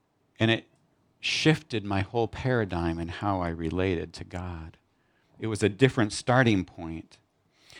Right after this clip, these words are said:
See, we see this dynamic in the Trinity, the Father, Son, and Holy Spirit. We see Mark one eleven, the Father saying this to the Son.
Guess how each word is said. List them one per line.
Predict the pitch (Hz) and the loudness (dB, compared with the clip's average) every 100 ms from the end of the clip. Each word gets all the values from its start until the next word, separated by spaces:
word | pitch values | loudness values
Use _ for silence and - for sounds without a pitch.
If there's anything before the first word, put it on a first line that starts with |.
| - | -16
See, | - 143 | 4 6
we | 143 | 8
see | 139 - 180 | 6 6 4
this | 165 131 | 6 4
dynamic | - 117 110 117 123 113 98 | 4 4 6 6 6 4 2
in | 101 | 0
the | 98 | -2
Trinity, | - 123 120 98 | 0 0 2 2
the | 85 90 | 2 2
Father, | 98 104 98 | 4 4 2
Son, | - 107 | -2 0
and | 95 92 | 0 -4
Holy | 98 95 87 | -4 -2 -2
Spirit. | - - 104 90 - _ _ - - - - - | -4 0 2 2 -2 _ _ -20 -20 -20 -8 4
We | 120 | 4
see | 113 147 139 | 6 6 8
Mark | 113 110 117 - | 8 8 6 2
one | 110 113 113 | 2 2 2
eleven, | 110 101 104 110 104 98 90 _ _ - | 2 4 6 6 2 -2 -8 _ _ -8
the | 98 | -2
Father | - 110 117 104 | 6 8 8 4
saying | - - 110 113 107 95 | 0 4 6 8 6 4
this | 80 - - - _ _ _ _ _ | 2 0 -6 -10 _ _ _ _ _
to | - | -4
the | 95 90 | -2 -2
Son. | - 120 107 92 82 78 | 0 4 4 4 2 -6